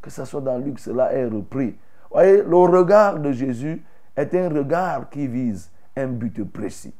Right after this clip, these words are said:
Donc nous pouvons l'adorer pour son regard. Quand il a vu, quand il voit quelque chose, voyez, euh, ça provoque en lui des sentiments qui peuvent être de joie ou pas. Voilà, Jésus va réagir. Donc,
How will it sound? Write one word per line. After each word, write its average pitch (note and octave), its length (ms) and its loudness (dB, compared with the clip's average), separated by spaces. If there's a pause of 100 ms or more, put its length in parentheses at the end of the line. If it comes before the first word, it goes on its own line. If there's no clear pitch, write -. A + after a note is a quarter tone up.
(260)
Donc F#3+ 120 0
nous G#3+ 60 -2
pouvons G#3 260 -2
l'adorer D#3 520 4
pour C#3+ 200 -8
son C3 220 -6
regard. A#2 600 2 (200)
Quand G3+ 160 4
il G3 160 8
a F3 120 10
vu, C#3+ 420 0
quand F3+ 200 4
il G3+ 120 2
voit D#3 320 2
quelque C#3 300 -2
chose, E3+ 440 2 (380)
voyez, C#3+ 420 2 (360)
euh, - 160 -10 (160)
ça - 200 2
provoque G#3+ 640 4
en D#3+ 240 4
lui D#3 520 -2 (260)
des D3 160 0
sentiments D#3+ 760 0
qui F#3+ 120 -8
peuvent D#3+ 200 0
être D3+ 200 2
de B2+ 180 -2
joie A#2+ 440 0
ou D3 80 -2
pas. - 400 0 (400)
Voilà, B2 260 0
Jésus B2 360 -2
va C3 160 6
réagir. G#2 400 -2
Donc, E3+ 280 -2